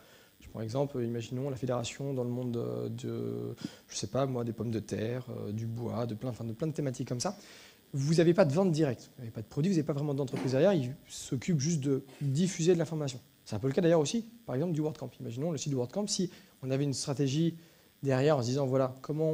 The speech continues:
on va mesurer ça, comment faire en sorte que le site du WordCamp se diffuse, c'est d'essayer de se poser la question du modèle économique. Alors, le modèle économique, c'est pas forcément de l'argent,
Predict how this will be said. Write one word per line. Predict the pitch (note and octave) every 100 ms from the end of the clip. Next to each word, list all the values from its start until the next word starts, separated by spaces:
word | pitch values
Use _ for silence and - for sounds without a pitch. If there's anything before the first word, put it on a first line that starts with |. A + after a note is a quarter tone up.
| D3
on | C#3
va | C3+
mesurer | D3 D3+ C#3+ D3 C#3
ça, | - D3+ C#3+
comment | C#3+ C3
faire | C#3
en |
sorte | A#2+ D#3
que | -
le | C3
site | B2+ - C#3+ - -
du |
WordCamp | C3+ B2+ - C#3
se | -
diffuse, | B2 A#2+ A3+ A3 - - - - - -
c'est | - G#3 A3 G#3+ -
d'essayer | D3 E3 G3+
de | E3+ D3+
se | -
poser | D#3 E3
la |
question | D3 D#3 G3
du | D#3
modèle | F3 F#3+
économique. | F#3 F3+ E3 C#3
Alors, | C3
le | C#3+
modèle | G3 G3
économique, | D#3 D3+ A3 - -
c'est | -
pas | G3
forcément | G3 F3 E3+
de |
l'argent, | C#3+ C#3